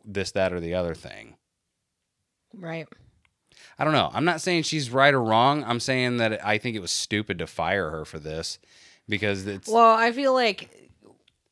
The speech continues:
Speaker 2: what I was saying earlier is that she couldn't keep her mouth shut. It's not that I want her to be silenced because, sure, everyone has their voice. That's what it's supposed to be.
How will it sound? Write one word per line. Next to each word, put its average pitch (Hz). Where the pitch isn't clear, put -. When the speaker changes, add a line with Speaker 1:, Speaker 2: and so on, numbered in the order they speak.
Speaker 2:
what 240
I 233
was 226
saying 208
earlier 156
is 156
that 147
she 175
couldn't 165
keep 160
her 156
mouth 143
shut. 135
It's 165
not 180
that 160
I 151
want 147
her 147
to 143
be 151
silenced 139
because, 156
sure, 147
everyone 143
has 143
their 143
voice. 135
That's 143
what 143
it's 131
supposed -
to 151
be. 139